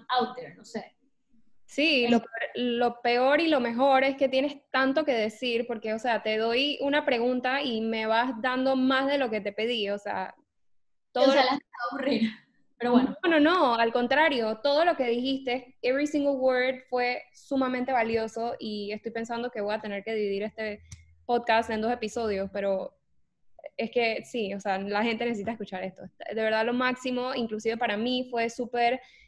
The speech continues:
Speaker 2: em, ¿sabes? Rewarding, conectar con alguien que está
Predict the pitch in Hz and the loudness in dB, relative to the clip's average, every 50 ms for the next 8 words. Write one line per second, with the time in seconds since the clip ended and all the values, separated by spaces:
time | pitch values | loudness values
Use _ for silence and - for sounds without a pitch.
0 | _ - - 220 214 208 202 202 196 190 190 190 190 196 196 196 - _ _ _ | _ -6 -4 -2 0 0 0 -2 -2 -4 -6 -8 -12 -12 -14 -16 -18 _ _ _
1 | _ _ _ _ _ _ - - 254 233 240 226 233 240 226 226 233 233 240 233 | _ _ _ _ _ _ -4 0 2 2 4 4 2 2 2 2 2 4 4 2
2 | 233 247 247 247 247 247 233 226 214 202 - 208 214 214 226 226 226 226 220 226 | 2 0 0 0 0 -2 -2 -2 -2 0 0 -2 0 -2 -2 -2 -2 0 0 0
3 | 233 247 247 240 220 - 208 196 202 208 208 233 | 0 -2 -2 -4 -4 -4 -2 -2 -2 -2 -2 -4